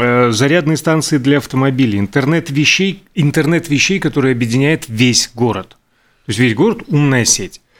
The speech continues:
Это немножечко страшит, но, в принципе, восхищает тоже. А при этом сорок процентов зелёные насаждения и рекреационные зоны.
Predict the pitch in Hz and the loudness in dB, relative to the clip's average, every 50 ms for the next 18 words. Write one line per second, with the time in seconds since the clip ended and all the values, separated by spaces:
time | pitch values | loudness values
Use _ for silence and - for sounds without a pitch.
0 | - - - - _ _ 107 101 127 120 117 110 110 113 117 120 123 110 101 - | -20 -20 -20 -20 _ _ -6 -2 0 0 2 2 2 2 2 2 0 0 -2 -6
1 | - - 120 113 113 110 98 - - 110 120 120 - - 240 240 240 135 131 127 | -4 0 0 2 2 0 -2 -6 -4 -4 -4 -2 0 0 0 -2 0 -2 -2 -2
2 | 110 - - 139 143 131 - - 135 123 113 110 - - 120 - - - 113 107 | -2 -2 0 0 0 0 -2 -2 -4 -6 -6 -6 -8 -8 -8 -8 -4 -4 -4 -4
3 | 98 - _ - 87 87 - - _ - - - - - - - - 123 120 120 | -4 -6 _ -20 -20 -20 -20 -20 _ -20 -20 -20 -20 -20 -14 -4 -2 0 2 2
4 | 123 127 - - - _ _ _ - 156 170 175 170 160 147 139 - - 175 151 | 2 0 -2 -4 -10 _ _ _ 0 2 2 2 2 0 -2 0 0 0 2 2
5 | 135 - - - 131 123 - - 190 208 208 196 180 160 135 - - - - 147 | 0 -2 -2 -2 -2 0 0 0 2 2 2 2 2 0 0 -2 -6 -4 0 2
6 | 139 135 123 117 131 135 139 135 135 131 127 123 - - 127 110 110 123 156 180 | 2 2 2 2 2 2 2 2 2 0 0 -2 -2 -2 -2 -2 0 0 2 2
7 | 180 175 160 143 135 139 131 143 147 147 143 131 117 113 - 120 110 - - - | 4 2 2 2 2 2 2 4 4 2 2 0 -2 0 0 -2 0 0 0 0
8 | 127 123 127 123 117 113 104 92 101 95 90 90 | 0 0 0 0 0 0 -2 -2 -4 -6 -8 -8